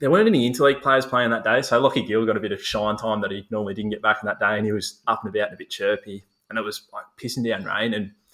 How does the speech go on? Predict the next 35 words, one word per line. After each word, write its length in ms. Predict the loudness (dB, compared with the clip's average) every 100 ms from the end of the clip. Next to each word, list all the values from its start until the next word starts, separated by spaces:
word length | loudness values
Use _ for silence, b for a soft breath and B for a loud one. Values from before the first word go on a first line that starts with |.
| b b b b b -6
I 20 |
remember 200 | -2 2
there 80 | 2
was 100 | 2
a 40 |
boundary 280 | 0 0 0
throw 260 | -2 0 2
in, 60 |
and 60 | 0
I 40 |
was 100 | -4
at 80 | -6
the 80 | -8
stoppage, 480 | -2 0 0 -2 -4
and 120 | -4
this 120 | -4
kid's, 560 | -2 -2 -2 -4 -10 _ _ _ _ _ _ _ _ _ -20 _ -6
like, 260 | -4 -4 -6
threw 240 | 0 2
a 60 | 2
stoppage, 320 | 2 0 -2
just 120 | -10 0
ran 240 | 2 2
through 200 | 2 0
it, 120 | 0 -4
picked 140 | -10
the 60 | -4
ball 220 | 0 0
up 100 | 0
one 160 | -2
hand, 220 | -2 -8 -10
it's 100 | -12
pissing 300 | -10 -8 -6
down 160 | -6
rain, 260 | -6 -8